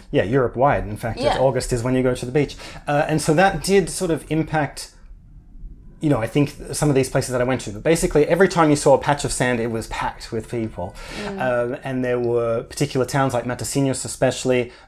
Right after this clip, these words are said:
Speaker 1: uh, Povo de Varzim, and Vila Praia de Ancara. Those were the three main towns on the Portuguese side, which were quite heavy tourist beach towns. And personally, I didn't like them.
Speaker 2: Mm-hmm.
Speaker 1: Um,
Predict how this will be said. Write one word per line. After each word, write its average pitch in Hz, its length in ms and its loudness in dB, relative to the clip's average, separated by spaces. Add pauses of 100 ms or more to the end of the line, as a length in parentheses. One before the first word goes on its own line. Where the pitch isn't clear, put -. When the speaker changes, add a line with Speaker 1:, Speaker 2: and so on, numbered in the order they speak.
Speaker 1:
uh, 113 60 -14
Povo 131 340 0
de 113 120 -2
Varzim, 120 640 -2 (340)
and 113 480 -6
Vila 123 220 -4
Praia 120 280 0
de 117 60 -2
Ancara. 120 380 -6
Those 143 220 4
were 147 40 0
the 135 120 2
three 143 420 2
main 139 240 4
towns 127 300 -2
on 117 80 0
the 113 80 -2
Portuguese 131 500 0
side, 117 340 -2 (360)
which 120 320 -6
were 113 240 0
quite 127 480 2 (320)
heavy 120 680 -2
tourist 110 580 -4
beach - 280 -4
towns. 87 360 -12 (320)
And 117 200 -10
personally, 156 340 2
I 127 60 2
didn't 123 360 -2
like 107 300 -6
them. 202 280 -4 (200)
Speaker 2:
Mm-hmm. 202 240 -8
Speaker 1:
Um, 175 540 4